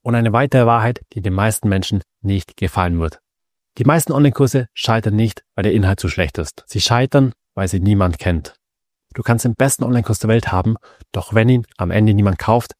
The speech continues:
dann verdienst du keinen einzigen Cent. Deswegen ist das Marketing wichtiger als der Kurs selbst.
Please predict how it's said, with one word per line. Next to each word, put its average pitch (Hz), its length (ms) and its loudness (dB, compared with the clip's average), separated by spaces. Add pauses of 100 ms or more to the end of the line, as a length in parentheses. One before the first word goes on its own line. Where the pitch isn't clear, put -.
(120)
dann 95 100 -6
verdienst - 520 -6
du 98 120 -4 (200)
keinen 92 420 -4 (120)
einzigen 85 580 -8
Cent. 92 420 -6 (120)
Deswegen 143 360 4
ist 127 120 2
das 113 140 -2
Marketing 117 540 0 (200)
wichtiger 143 600 0 (680)
als 104 180 -4
der 101 100 -2
Kurs 104 440 -4
selbst. - 560 -6